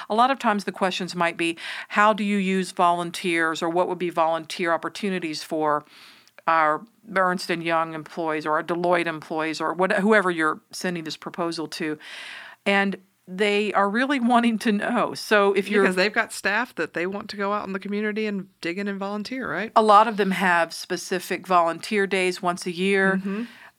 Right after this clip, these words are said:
Speaker 1: I worked with, uh, Turner Broadcast, and they actually had an application, grant application process for their volunteer day, which was
Speaker 2: Okay.
Speaker 1: about, you know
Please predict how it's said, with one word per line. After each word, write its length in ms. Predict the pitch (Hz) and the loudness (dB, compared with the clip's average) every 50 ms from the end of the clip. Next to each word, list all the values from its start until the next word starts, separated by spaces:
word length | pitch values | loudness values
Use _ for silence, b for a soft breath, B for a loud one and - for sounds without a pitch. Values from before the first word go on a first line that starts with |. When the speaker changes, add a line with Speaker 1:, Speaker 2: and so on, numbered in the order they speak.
| _ _ - | _ _ 2
Speaker 1:
I 380 | 180 185 180 180 185 180 180 | 4 4 6 4 4 2 0
worked 400 | 175 175 180 190 202 196 202 - | 0 0 2 2 2 2 0 -4
with, 420 | 202 175 180 175 175 175 170 - - | -8 -4 -2 -2 -2 -2 -2 -2 -2
uh, 160 | 175 165 165 170 | -2 -2 -2 -2
Turner 260 | - - 208 202 196 180 | -4 -2 -2 0 0 -2
Broadcast, 640 | 180 185 185 196 220 214 - - 202 - 220 - | 0 2 2 2 2 2 0 -2 -2 -2 0 -2
and 100 | 190 190 | 0 0
they 40 | 202 | 2
actually 260 | 214 233 226 - 202 | 2 0 0 0 0
had 160 | 196 196 185 | 0 0 0
an 80 | 175 170 | 0 2
application, 920 | 175 175 180 180 - 165 160 - 190 180 180 180 - 180 170 165 160 156 - _ _ _ - | 4 4 4 2 0 -6 -6 -4 -4 -2 -2 -2 -4 -4 -6 -8 -10 -12 -14 _ _ _ -4
grant 260 | - 180 190 196 190 | 0 2 2 2 2
application 600 | 185 185 - 185 175 - 180 170 - - 175 170 | 0 0 -2 -4 -4 -4 -4 -4 -4 -6 -8 -4
process 500 | - - 180 175 175 - 185 175 170 - | 0 2 4 4 4 2 -2 -4 -4 -6
for 300 | - - 262 285 311 285 | -6 -4 0 2 2 2
their 160 | 180 180 170 | 2 0 0
volunteer 600 | 156 170 160 156 156 156 - - - 180 151 151 151 | 2 4 4 4 4 0 -2 -4 -4 -4 -2 -2 -2
day, 260 | 156 156 147 147 147 | -2 -2 -2 -2 -2
which 260 | 151 165 165 - - | -2 -4 -6 -4 -4
was 240 | - 165 156 - - | -4 -4 -4 -4 -6
Speaker 2:
Okay. 320 | 156 220 - - 226 262 311 B B B B B | -6 -6 -4 -4 -4 -4 -4 B B B B B
Speaker 1:
about, 500 | - 165 165 170 165 160 160 160 - - - | 0 2 4 4 6 6 6 4 2 -2 -6
you 100 | - 175 | -4 -4
know 340 | 165 160 151 147 147 147 | -2 0 0 0 -2 -4